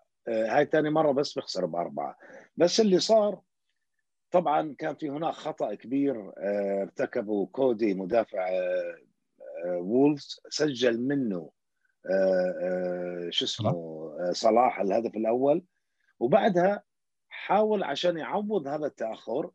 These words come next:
Speaker 1: استفاد، آه، ليفربول من الهجمات المرتدة بشكل عام. بس طبعًا هو فعلًا اللي أنت عم تحكيه صح،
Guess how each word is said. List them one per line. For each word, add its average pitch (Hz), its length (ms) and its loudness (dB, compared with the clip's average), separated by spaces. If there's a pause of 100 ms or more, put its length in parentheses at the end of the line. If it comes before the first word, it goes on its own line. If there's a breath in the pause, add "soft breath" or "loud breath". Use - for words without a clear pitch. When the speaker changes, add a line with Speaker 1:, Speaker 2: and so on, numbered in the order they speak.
Speaker 1:
استفاد، 196 540 0
آه، 160 260 -2
ليفربول 175 560 0
من 165 60 -4 (100)
الهجمات 147 380 -6
المرتدة 139 560 0 (240 soft breath)
بشكل 123 440 2
عام. 113 260 4 (400 soft breath)
بس - 200 0
طبعًا 190 340 2
هو 175 140 2
فعلًا 202 320 2
اللي 135 160 -2
أنت 156 120 -6
عم 135 120 0
تحكيه 151 340 -6
صح، - 360 -4